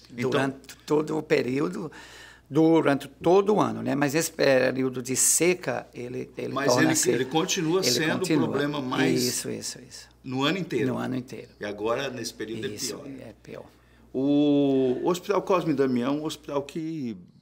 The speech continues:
Speaker 1: eh, é falado, conhecido no estado inteiro, E a gente imagina, eu, por exemplo, tive um, um, tem um,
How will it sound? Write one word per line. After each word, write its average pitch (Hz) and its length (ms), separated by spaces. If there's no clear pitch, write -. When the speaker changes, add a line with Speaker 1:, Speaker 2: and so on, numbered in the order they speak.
Speaker 1:
eh, 90 460
é - 20
falado, 113 640
conhecido 113 520
no 98 100
estado 101 360
inteiro, 123 560
E 107 60
a 107 60
gente 110 240
imagina, 117 480
eu, 110 80
por 104 160
exemplo, 104 300
tive 110 240
um, 113 160
um, 90 320
tem 98 140
um, 95 240